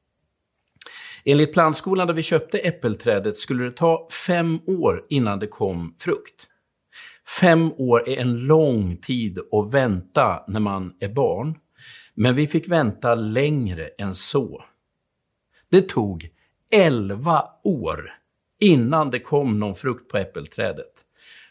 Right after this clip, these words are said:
Och när den kom var den sur och bitter, så det kändes som att munnen nästan klistrade ihop sig och det drog ända ut i öronen av syran.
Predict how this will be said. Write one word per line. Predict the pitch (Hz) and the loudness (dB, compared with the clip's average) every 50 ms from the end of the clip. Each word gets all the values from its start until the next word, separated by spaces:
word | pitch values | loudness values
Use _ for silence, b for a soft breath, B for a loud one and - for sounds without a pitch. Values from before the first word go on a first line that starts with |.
| b b _ | b b _
Och | - 143 147 | 2 4 4
när | 147 139 | 4 4
den | 147 151 139 | 2 0 -2
kom | - - - 185 190 196 196 196 - - | -4 -2 0 2 2 2 0 -2 -2 0
var | 127 123 | 0 2
den | 117 113 110 117 - - | 2 2 -2 -4 -6 -4
sur | - - - - - 185 190 180 185 185 175 180 - - _ _ _ _ _ _ - | 0 0 2 4 4 2 2 2 -2 -4 -4 -6 -8 -12 _ _ _ _ _ _ 2
och | 165 160 156 - - 113 | 2 2 2 2 -2 -8
bitter, | 107 107 113 160 175 - - - _ _ - 98 92 85 82 - _ - | -4 0 2 0 0 0 -6 -16 _ _ 2 4 4 2 0 -8 _ -6
så | - - - 175 | -2 0 2 2
det | 139 139 139 139 - _ _ _ - | 2 2 0 0 -8 _ _ _ -6
kändes | - - - 202 175 139 113 113 104 | -2 2 4 4 4 4 2 0 -2
som | - 131 | -2 0
att | 123 123 120 - - | 0 -2 -2 -4 -2
munnen | 131 139 139 151 185 190 180 170 156 147 147 | 0 4 4 4 4 4 2 -2 -2 -2 -2
nästan | 151 139 127 - - 113 104 104 | -4 -4 -4 -4 -4 -4 -6 -6
klistrade | - - 123 120 - - - 135 120 - 127 | -6 -6 -6 -6 -6 -4 -4 -2 -2 -2 -2
ihop | 131 123 156 165 165 - - | -2 -2 -2 -4 -6 -6 -6
sig | - - 92 90 87 80 B B B B B B B | -2 -2 -2 -2 -4 -6 B B B B B B B
och | B 120 117 | B 2 2
det | 135 | 2
drog | 131 113 107 - 147 156 185 202 190 147 113 104 92 - - - | 2 0 -2 -4 -2 0 0 0 -2 -2 -6 -8 -8 -10 -8 -4
ända | - 151 135 117 104 104 139 143 143 - | -2 0 0 0 0 0 -2 -2 -4 -4
ut | 127 110 107 104 - - - - | -8 -6 -8 -8 -10 -12 -8 -6
i | 120 123 - - - | -6 -6 -6 -2 2
öronen | 175 165 165 151 123 104 95 95 113 147 151 143 123 92 85 80 78 78 - - | 4 6 6 6 6 4 2 0 -2 -2 -2 -2 -2 -4 -4 -8 -10 -14 -10 -4
av | 107 110 104 95 87 - | 0 0 2 0 0 0
syran. | - - - - 127 101 90 92 113 131 120 80 73 - - | 0 0 0 0 -2 -2 -2 -2 -2 -2 -2 -2 -6 -12 -20